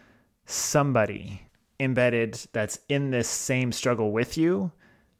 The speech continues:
to talk through, like, options or ideas with, right? Like, your stakeholders are other executives, and they're focused on their problems, and you're here to solve this problem. Um, you know, and in my case, like, I,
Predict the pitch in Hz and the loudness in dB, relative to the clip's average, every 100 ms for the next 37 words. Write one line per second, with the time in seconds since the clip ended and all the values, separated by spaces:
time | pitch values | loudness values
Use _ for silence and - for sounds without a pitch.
0 | _ _ - 139 135 113 - 117 110 104 | _ _ -2 2 2 0 -2 0 2 0
1 | 95 - _ _ - - - - 117 - | -4 -12 _ _ -20 -20 -14 0 0 2
2 | 120 110 110 107 104 104 101 - - - | -4 -2 0 0 0 -2 -4 -8 -10 -6
3 | 117 107 110 127 117 - 143 147 143 143 | -2 -2 -2 -2 -2 0 2 4 4 4
4 | 135 131 123 127 123 123 110 123 113 110 | 6 6 6 6 4 2 2 2 0 0
5 | - - - - - _ - 120 107 107 | -4 -8 -12 -20 -20 _ 0 2 4 2
6 | 104 98 - - 127 135 - 160 165 175 | -2 -6 -10 -2 4 4 4 2 2 2
7 | 170 165 - 101 76 - - - - 123 | 2 0 2 -2 -2 -10 -12 -12 -4 0
8 | 120 127 131 143 139 135 135 _ _ 135 | 2 4 4 4 6 4 0 _ _ 0
9 | 127 127 113 147 175 - 113 107 113 135 | 4 2 4 2 2 2 2 4 2 -2
10 | - - - - - - 117 110 107 104 | -8 -16 -18 -20 -12 0 2 4 4 0
11 | 104 123 117 113 110 127 117 117 123 - | 0 0 2 2 0 2 2 2 0 -4
12 | 107 - 113 | -4 -2 -4